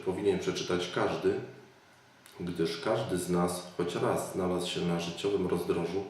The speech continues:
z głową pełną rozproszonych myśli, zastanawiając się, co dalej z moim życiem. Chcesz wiedzieć,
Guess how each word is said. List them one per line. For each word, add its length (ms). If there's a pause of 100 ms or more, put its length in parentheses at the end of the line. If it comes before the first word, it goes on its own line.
(500)
z 80
głową 320
pełną 380
rozproszonych 840
myśli, 420 (200)
zastanawiając 680
się, 160 (840)
co 180
dalej 300
z 100
moim 260
życiem. 340 (1400)
Chcesz 260
wiedzieć, 420